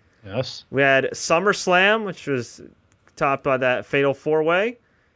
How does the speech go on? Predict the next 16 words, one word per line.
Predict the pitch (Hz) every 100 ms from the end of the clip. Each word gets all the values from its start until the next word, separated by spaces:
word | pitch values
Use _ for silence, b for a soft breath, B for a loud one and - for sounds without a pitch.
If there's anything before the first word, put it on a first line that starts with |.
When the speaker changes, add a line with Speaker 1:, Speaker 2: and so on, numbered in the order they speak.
| _ _
Speaker 1:
I | 151
think | 170
the | 165
whole | 143 160
weekend | 135 156 135 104
of | 101
SummerSlam | - 117 120 - 120 117
has | 117
to | -
be | 117
included | 113 110 131 123 110
in | 107
that, | 107 101
'cause | 151 135
Speaker 2:
Well | 160
Speaker 1:
TakeOver | 156 139 135 120 123